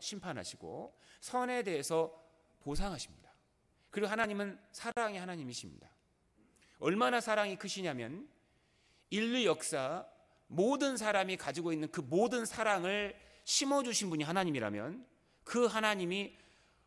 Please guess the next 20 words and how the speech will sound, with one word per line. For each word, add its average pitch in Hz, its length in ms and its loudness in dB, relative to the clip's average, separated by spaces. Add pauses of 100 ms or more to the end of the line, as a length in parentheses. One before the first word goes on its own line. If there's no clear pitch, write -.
(140)
얼마나 262 460 4
사랑이 202 300 0
크겠습니까? 90 580 -8 (760)
상상도 220 520 -4
할 180 120 4
수 143 140 -2
없는 104 180 -4
무한한 220 420 -2
사랑을 180 300 -2
갖고 120 240 -8
계신 110 260 -10
겁니다. 73 340 -16 (600)
그래서 175 600 -2 (380)
어떤 285 460 2
사람이라도 156 1000 2 (180)
참으로 220 680 0 (180)
죄에서 185 440 2
돌이키고 175 680 -2
회개할 135 440 -2
때 139 340 -2